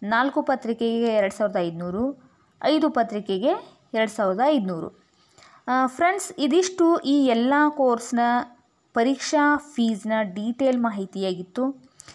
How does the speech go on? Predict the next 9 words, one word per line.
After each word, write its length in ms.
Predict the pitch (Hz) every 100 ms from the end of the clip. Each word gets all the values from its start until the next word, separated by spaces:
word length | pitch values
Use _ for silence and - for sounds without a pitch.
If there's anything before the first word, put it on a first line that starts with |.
| _
ಯಾರೆಲ್ಲ 440 | 220 247 349 339 302 320 330 -
ಕೆ 160 | 254
ಎಸ್ 220 | 285 294
ಒ 60 | 269
ಯು 200 | 247 254
ಸ್ಟೂಡೆಂಟ್ಸ್ 560 | - 247 208 208 233 214
ಇದ್ದೀರೋ 340 | 185 185 208
ಅವರೆಲ್ಲ 600 | - - 262 277 233 220 220 254 - - _ -
ವಿಡಿಯೋನ 480 | 214 302 285 226